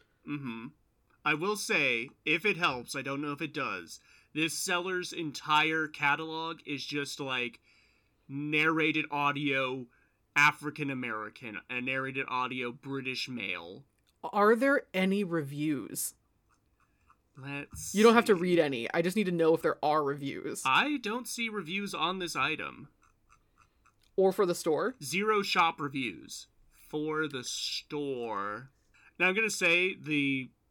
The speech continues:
Speaker 1: all the other thumbnails are, like, also straight up, like, A I generated images. Uh, I don't
Speaker 2: Ooh.
Speaker 1: see reviews on the store unless I don't know where it, zero sales,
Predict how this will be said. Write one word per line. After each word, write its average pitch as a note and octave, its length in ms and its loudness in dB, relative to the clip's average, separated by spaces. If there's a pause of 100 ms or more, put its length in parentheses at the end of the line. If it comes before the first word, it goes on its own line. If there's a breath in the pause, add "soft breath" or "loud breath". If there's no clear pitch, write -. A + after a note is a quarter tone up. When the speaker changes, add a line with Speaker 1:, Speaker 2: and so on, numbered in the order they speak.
(960)
Speaker 1:
all F3 220 2
the F3+ 180 0
other E3 240 0
thumbnails D3 760 -2
are, C#3 160 -4
like, B2 320 -4 (160)
also C3+ 420 -4
straight B2+ 400 -2
up, B2+ 140 -8
like, B2+ 240 -8
A B2+ 220 4
I B2+ 180 0
generated B2 640 -8
images. C3+ 720 -8 (1800)
Uh, A#2 480 -2 (680)
I C#3+ 200 -12
don't B3 200 -12
Speaker 2:
Ooh. F3+ 140 -2
Speaker 1:
see D#3+ 580 -4 (1300)
reviews D3+ 840 -10
on C#3+ 280 -8
the B2+ 100 -10
store B2+ 720 -6
unless B2 260 -10
I C3+ 80 -8
don't B2+ 220 -8
know B2 120 -6
where A#2+ 120 -6
it, A2+ 220 -8
zero E3 360 0
sales, D3 560 0